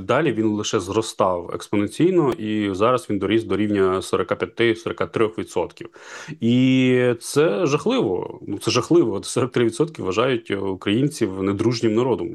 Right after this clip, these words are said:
З якого це дива? Немає жодної передумови, щоб, е, поляки вважали українців недружніми або якимось, щоб їх не, не любити, ненавидіти і так далі, і тому подібне. Тобто,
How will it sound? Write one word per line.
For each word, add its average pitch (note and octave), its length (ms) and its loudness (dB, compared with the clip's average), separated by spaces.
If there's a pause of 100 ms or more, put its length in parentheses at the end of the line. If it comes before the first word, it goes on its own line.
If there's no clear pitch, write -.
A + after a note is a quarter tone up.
(440)
З F2+ 180 -4
якого C3 280 2
це B2 140 -2
дива? G#2 400 0 (360)
Немає A#2+ 320 2
жодної G#2+ 720 0
передумови, G#2+ 760 0 (260)
щоб, A2+ 360 0
е, G#2+ 640 2 (100)
поляки A#2 420 0
вважали G2+ 320 2
українців G#2+ 460 -2
недружніми G#2+ 680 2
або G2 280 0
якимось, G#2 580 -2
щоб A2 340 -2
їх A2+ 140 -6
не, A#2 80 4
не A2 100 2
любити, G#2+ 400 0
ненавидіти G2+ 540 -2
і G#2+ 40 -6
так F2+ 140 -10
далі, A2 340 0
і G2 200 -8
тому G#2+ 200 0
подібне. D#3 440 0
Тобто, F#2+ 300 -6